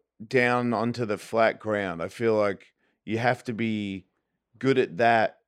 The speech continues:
to, to be good at jumping gaps, because, like you said, it was only ten tries, but ten tries of me jumping down ten stairs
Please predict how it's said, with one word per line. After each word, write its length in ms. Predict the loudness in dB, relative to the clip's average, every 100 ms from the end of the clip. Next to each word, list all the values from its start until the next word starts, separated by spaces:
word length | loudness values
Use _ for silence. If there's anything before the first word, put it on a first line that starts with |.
| _
to, 220 | -6 -6 -6 -12
to 160 | -10
be 180 | -8 -8
good 400 | -4 0 0 -2 -2
at 280 | -2 -2 _ -20 -6
jumping 400 | -4 -2 -4 -4
gaps, 400 | -2 -2 -4 -10
because, 680 | -14 -8 -4 -4 -6 -14 -20 _ _ _ _
like 220 | -2 -2
you 100 | -4
said, 300 | -2 2 2
it 160 | 2 -6
was 160 | -6 -4
only 260 | -4 -4
ten 300 | -8 -8 -8
tries, 540 | -4 0 0 0 -4 -6
but 300 | -6 -6 -8 _ _ _ _
ten 380 | 0 4 4 2
tries 480 | 0 4 6 6 2
of 140 | -2
me 300 | -2 -2 -2 -6
jumping 480 | -4 -2 -2 -4 -2
down 300 | -2 -2 -4
ten 300 | -6 -6 -6
stairs 480 | -4 0 0 2